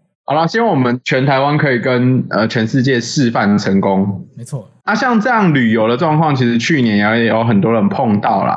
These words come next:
Speaker 1: 像，呃，这边有一个高雄的案例，这个原告呢，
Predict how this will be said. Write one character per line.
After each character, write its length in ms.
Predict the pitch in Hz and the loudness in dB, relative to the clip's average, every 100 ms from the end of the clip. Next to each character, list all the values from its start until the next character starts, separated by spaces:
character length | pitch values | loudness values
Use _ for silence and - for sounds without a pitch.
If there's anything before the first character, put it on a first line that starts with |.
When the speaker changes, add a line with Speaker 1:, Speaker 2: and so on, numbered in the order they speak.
| - | -4
Speaker 1:
像， 240 | 143 131 131 - - - _ - | -2 -2 -2 -6 -18 -20 _ -4
呃， 200 | 110 110 | 0 0
这 100 | 147 | 0
边 160 | 151 | 0
有 160 | 143 113 | 0 0
一 80 | 120 | 0
个 680 | 127 110 110 104 101 107 - - | 0 0 2 2 0 -2 -6 -6
高 180 | 220 247 | -2 0
雄 260 | 214 131 | 0 0
的 60 | 127 | 2
案 220 | 131 123 | 2 2
例， 220 | 127 107 - | 0 0 -2
这 140 | 214 | 0
个 80 | 202 | 2
原 240 | 160 147 | 2 0
告 200 | 190 180 | 0 0
呢， 320 | 156 143 139 | 0 0 -2